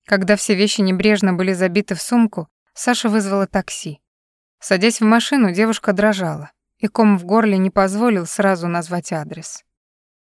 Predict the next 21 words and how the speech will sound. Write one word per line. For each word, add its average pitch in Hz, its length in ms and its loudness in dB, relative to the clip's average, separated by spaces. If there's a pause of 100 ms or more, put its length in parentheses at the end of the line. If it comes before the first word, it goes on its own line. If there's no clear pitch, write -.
Адрес, 196 400 2
которого 202 440 0
она 190 160 2
не 185 160 0
знала. 156 420 -10 (600)
Водитель 220 500 2
терпеливо 208 560 0
ждал, 190 380 0 (400)
изредка 214 480 2
вопросительно 202 640 2
поглядывая 202 600 2
на 196 80 2
нее 185 280 -2
в 170 40 -10
зеркало. 160 500 -10 (520)
Но, 220 120 2
не 233 160 6
выдержав, 220 640 0
все - 200 0
же 202 120 2
спросил: 175 520 -4